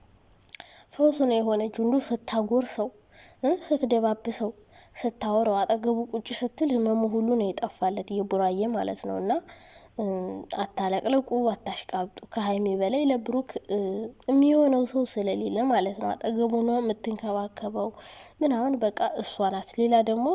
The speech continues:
እ፣ ፍፄ፣ ፍፄ ይሄ ካልቾ ለማን ነው? ቆይ እንደዚህ እግርን አንስተህ መቼስ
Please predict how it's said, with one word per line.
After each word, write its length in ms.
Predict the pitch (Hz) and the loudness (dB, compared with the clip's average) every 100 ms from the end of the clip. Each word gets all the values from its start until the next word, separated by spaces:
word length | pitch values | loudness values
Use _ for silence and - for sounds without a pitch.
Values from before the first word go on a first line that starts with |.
| - - - - - - | -2 -14 -20 -20 -16 -10
እ፣ 100 | 226 214 196 196 | -6 -2 -2 -2
ፍፄ፣ 340 | - 226 - - 202 - - - | 0 0 0 -6 -10 -12 -20 -20
ፍፄ 280 | - - 240 - | -8 -4 -2 0
ይሄ 180 | 294 247 247 | 0 2 0
ካልቾ 320 | - 240 233 302 | 2 0 2 0
ለማን 380 | 226 196 185 185 | 2 2 -2 -4
ነው? 120 | 208 - | -8 -10
ቆይ 180 | - - _ - - | -14 -18 _ -18 -2
እንደዚህ 440 | 254 247 247 247 | 2 4 4 4
እግርን 340 | 269 262 262 277 | 4 4 4 4
አንስተህ 420 | 233 233 233 277 | 0 -2 0 2
መቼስ 360 | 202 196 247 | 2 0 0